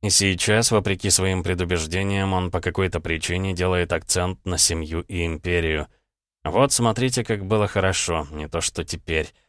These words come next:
Не это логично. Лазаревых до сих пор еще помнят, хотя всячески стараются скрыть большую часть информации о них.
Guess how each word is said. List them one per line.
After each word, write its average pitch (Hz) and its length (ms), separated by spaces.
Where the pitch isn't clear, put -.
Не 107 280
это 110 160
логично. 87 640
Лазаревых 104 680
до 92 100
сих - 220
пор 101 180
еще 95 340
помнят, 107 500
хотя 123 260
всячески 120 500
стараются 110 540
скрыть 107 340
большую 90 440
часть - 320
информации 90 760
о 82 120
них. 76 340